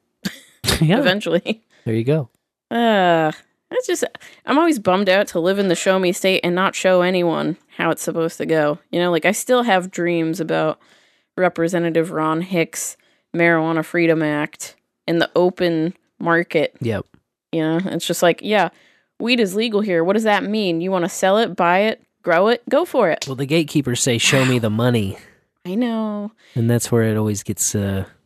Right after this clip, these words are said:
Speaker 1: caught up.
Speaker 2: And we looked into the finances, of course, of New Approach Missouri, and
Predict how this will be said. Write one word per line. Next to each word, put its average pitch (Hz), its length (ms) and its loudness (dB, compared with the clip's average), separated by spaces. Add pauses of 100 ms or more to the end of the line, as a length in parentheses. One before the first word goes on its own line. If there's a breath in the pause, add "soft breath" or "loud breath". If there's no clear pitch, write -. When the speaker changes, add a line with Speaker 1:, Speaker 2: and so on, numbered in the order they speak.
(140)
Speaker 1:
caught 98 280 -2
up. 98 260 -4 (220)
Speaker 2:
And 214 140 0
we 214 140 0
looked 214 320 -2
into 226 600 0
the 180 120 0
finances, 185 640 0
of 165 140 -2
course, 160 280 -2
of 160 140 -6
New 170 180 0
Approach 160 320 -2
Missouri, 165 460 0
and 165 140 -4